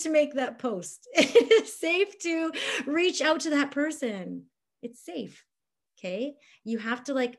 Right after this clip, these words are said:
let your body know that, because we all go through that feeling of, like, "I don't know if I can hold all of that."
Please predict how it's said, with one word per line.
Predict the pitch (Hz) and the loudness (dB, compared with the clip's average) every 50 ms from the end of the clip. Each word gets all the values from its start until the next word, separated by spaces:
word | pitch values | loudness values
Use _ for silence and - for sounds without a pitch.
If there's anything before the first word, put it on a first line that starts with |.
| _ | _
let | 226 214 208 208 - | -6 -6 -6 -4 -4
your | 226 220 | -6 -6
body | 190 220 208 202 202 185 | -4 -4 -4 -4 -4 -6
know | 180 180 185 226 262 | -8 -6 -4 -4 -4
that, | 254 - - 151 147 - _ _ _ _ _ _ _ _ _ _ _ _ _ _ _ _ _ _ _ _ _ _ _ _ | -4 -6 -12 -14 -16 -18 _ _ _ _ _ _ _ _ _ _ _ _ _ _ _ _ _ _ _ _ _ _ _ _
because | _ 214 - 233 214 190 | _ -10 -8 -8 -8 -6
we | 196 220 - | -8 -10 -10
all | - 185 190 220 | -8 -6 -6 -4
go | 226 233 233 | -2 -4 -4
through | 226 - 233 220 | -4 -4 -6 -6
that | 196 175 170 - | -4 -6 -8 -12
feeling | - - 226 240 240 214 185 175 175 | -12 -8 -6 -4 -4 -4 -4 -6 -6
of, | 170 170 170 | -8 -8 -8
like, | 170 165 160 160 - _ _ _ _ _ _ _ _ _ _ | -8 -8 -8 -10 -12 _ _ _ _ _ _ _ _ _ _
"I | - 202 | -10 -6
don't | 247 254 202 | -6 -6 -4
know | 190 185 175 | -6 -8 -8
if | 170 - | -8 -8
I | 180 180 | -10 -10
can | 180 190 185 | -8 -10 -12
hold | 185 - - 254 269 262 262 | -10 -4 0 0 0 0 -2
all | 196 175 165 160 | -4 -6 -8 -10
of | 156 156 160 | -10 -12 -12
that." | 151 143 - - | -14 -14 -14 -16